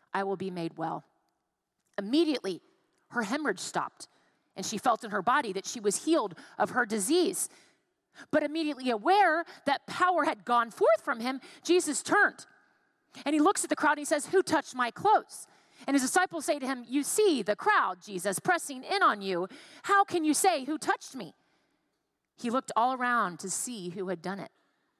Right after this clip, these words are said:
But the woman knowing what had happened to her, came in fear and trembling, fell down before him, and told him the whole truth. He said to her, "Daughter, your faith has made you well. Go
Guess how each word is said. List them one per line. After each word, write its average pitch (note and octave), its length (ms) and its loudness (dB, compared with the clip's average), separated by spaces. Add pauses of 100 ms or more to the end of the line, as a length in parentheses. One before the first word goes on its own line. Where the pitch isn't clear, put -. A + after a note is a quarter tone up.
(360)
But F3 100 -8
the F3+ 60 -8
woman D#3+ 360 -8 (920)
knowing A#3+ 440 -2
what G#3 140 -2
had F#3 140 -4
happened A#3+ 460 -4
to A3+ 80 -12
her, A3 420 0 (260)
came B3 520 -6 (220)
in F#3+ 140 -6
fear B3 480 -6
and E3 220 -10
trembling, G#3+ 680 -6 (200)
fell B3 360 0
down G3+ 280 -2
before G3+ 380 -6
him, G#3 300 -10 (260)
and E3 160 -12
told G3+ 380 -8
him E3+ 340 -10 (240)
the E3+ 60 -12
whole E3 260 -12
truth. - 520 -12 (720)
He G#3 100 -8
said F3+ 240 -4
to F3 60 -10
her, E3 100 -4
"Daughter, D#3 440 -2 (760)
your F#3 120 -8
faith F3 460 -6
has E3+ 200 -6
made D#3+ 240 -8
you F3 100 -10
well. D3+ 340 -4 (580)
Go D#3+ 460 -6